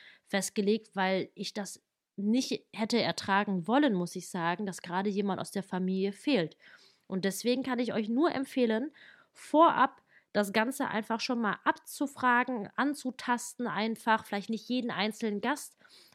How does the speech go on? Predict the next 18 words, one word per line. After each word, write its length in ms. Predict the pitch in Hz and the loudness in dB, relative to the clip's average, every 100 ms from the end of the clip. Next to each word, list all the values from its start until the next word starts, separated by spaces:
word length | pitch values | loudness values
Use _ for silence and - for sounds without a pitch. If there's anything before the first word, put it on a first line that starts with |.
| - | -2
aber 560 | 196 208 214 214 202 - _ _ _ _ _ _ - - | 0 4 6 6 4 -6 _ _ _ _ _ _ -10 -2
dann 120 | 202 | 2
könnt 180 | 220 220 | 4 2
ihr 100 | 202 | 0
wirklich 300 | 208 226 - | 0 -2 -2
sicher 260 | 208 202 | -2 -2
sein, 360 | 185 185 190 190 | 0 2 2 -4
dass 220 | 185 - | -8 -6
wirklich 280 | 196 196 190 | -6 -6 -8
die 240 | - 190 | -8 -6
wichtigsten 480 | 196 - 202 - 190 | -6 -6 -6 -4 -4
Menschen 500 | 175 165 - 185 175 - - - - | -2 -2 -4 -6 -6 -10 -20 -20 -14
wirklich 500 | - 196 202 214 208 | 2 2 4 -2 -2
mit 240 | - 202 214 | -2 -2 0
dabei 320 | 220 269 302 | 2 4 4
sind. 320 | 202 156 - _ _ - - _ | 4 -4 -6 _ _ -20 -20 _
Und 600 | - 240 240 226 214 - - | 2 6 8 8 2 -4 -12
der 500 | 190 185 214 196 180 | -14 2 6 6 4